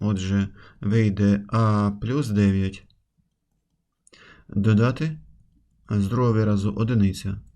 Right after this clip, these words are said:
залишилась. І це дорівнює. Записуємо як а мінус дев'ять,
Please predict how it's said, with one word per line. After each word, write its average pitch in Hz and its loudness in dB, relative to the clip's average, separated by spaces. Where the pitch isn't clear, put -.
залишилась. 95 -8
І 110 -12
це 123 -6
дорівнює. 101 -2
Записуємо 107 -2
як 110 -2
а 110 2
мінус 98 2
дев'ять, 135 -4